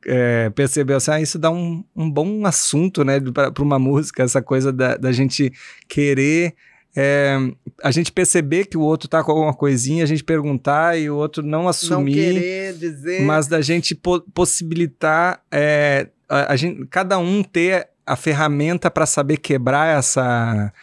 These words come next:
Speaker 1: essa
Speaker 2: Essa
Speaker 1: armadura.
Speaker 2: resistência, né?
Speaker 1: Porque é tão importante a gente ser essa, um, uma plataforma pra que o outro se expresse, é,
Speaker 2: É verdade.
Speaker 1: dentro da, dentro da dificuldade de sentir, né? Às vezes é difícil sentir sozinho, né?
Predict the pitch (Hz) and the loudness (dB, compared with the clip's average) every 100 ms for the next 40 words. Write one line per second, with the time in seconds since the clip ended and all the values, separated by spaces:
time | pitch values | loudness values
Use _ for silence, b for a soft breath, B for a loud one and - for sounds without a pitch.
0 | B B - 127 143 139 131 123 127 156 | B B -2 0 2 2 0 0 0 2
1 | 160 135 123 170 - - 156 135 135 143 | 2 2 0 -4 -10 -8 -8 -6 -8 -6
2 | 180 208 - 139 - 160 - 175 196 170 | -6 -2 0 0 0 -2 0 0 0 0
3 | 160 156 156 151 139 135 139 131 - 135 | 0 0 -2 0 0 0 -2 -4 -2 0
4 | 131 123 - _ - - - 139 147 143 | 0 -4 -8 _ -4 -2 2 2 2 0
5 | - 131 131 - 139 131 127 123 - - | -2 -2 0 0 0 2 0 0 -4 -2
6 | 120 117 113 107 117 127 131 139 131 135 | 0 0 0 0 2 2 2 0 2 0
7 | - 143 143 127 123 127 123 - 123 - | 2 0 2 0 0 0 -2 -2 -6 0
8 | 131 139 131 - 120 117 - 120 120 117 | 2 2 2 0 -2 -2 -4 -2 0 0
9 | 113 117 120 117 131 127 127 123 117 113 | -2 -4 -4 0 0 2 2 4 2 0
10 | 104 98 B B B B - 120 127 131 | -2 -6 B B B B -2 2 2 2
11 | 127 127 - _ 131 123 127 123 - 135 | -2 -2 -14 _ -10 0 2 2 0 -2
12 | 143 123 131 139 131 120 - 127 107 - | 0 0 2 2 0 -2 -2 -2 -2 -2
13 | - 143 135 - _ 123 123 110 123 120 | -2 -2 -4 -8 _ 0 2 2 0 0
14 | 131 131 - 190 - 135 139 - 131 113 | 0 -2 -2 -2 -2 0 0 0 0 0
15 | 113 135 117 117 | 2 2 2 -2